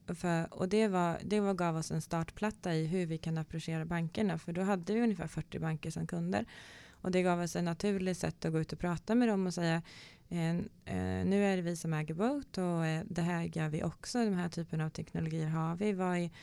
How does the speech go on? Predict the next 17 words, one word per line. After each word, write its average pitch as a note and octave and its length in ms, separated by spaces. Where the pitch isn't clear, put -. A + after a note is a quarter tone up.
hur F3+ 180
ser F3+ 160
er E3+ 220
vardag F3+ 460
ut? F3 240
Vad E3 100
har D#3+ 80
ni D#3+ 140
för F3+ 120
pain F3 320
points? E3+ 380
Hur E3 60
tänker E3+ 340
ni E3+ 200
runt E3 220
teknik? D#3+ 500
Och, E3+ 140